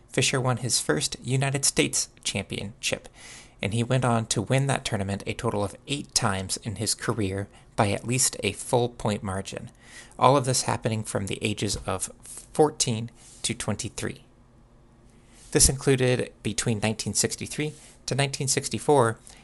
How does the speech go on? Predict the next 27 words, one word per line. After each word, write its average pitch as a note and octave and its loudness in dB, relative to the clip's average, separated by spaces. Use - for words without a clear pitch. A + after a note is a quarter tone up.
where A3+ 6
he A2 0
competed D#3 0
a D3+ 4
feat - -4
that - -16
no C3+ 2
one C#3 4
has A#2+ 2
replicated, - -4
getting G#2 0
a F#2+ -2
perfect - -2
score G2+ 4
in G#2+ -2
the G2+ 2
U C3+ 6
S C3 2
Championship - -2
with - -6
eleven B2 2
wins, G#2 2
no B2 4
losses, G2+ 0
and G2 -2
no F#2 0
draws. - 0